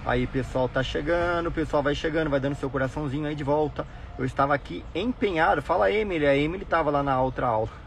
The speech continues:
e caiu a nossa live novamente.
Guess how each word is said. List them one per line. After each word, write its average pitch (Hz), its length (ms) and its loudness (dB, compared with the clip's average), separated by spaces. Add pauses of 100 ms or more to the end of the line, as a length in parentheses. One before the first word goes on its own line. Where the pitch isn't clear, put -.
(560)
e 127 60 -4
caiu 143 400 4
a - 20 2
nossa 143 280 2
live 131 320 2
novamente. 131 920 0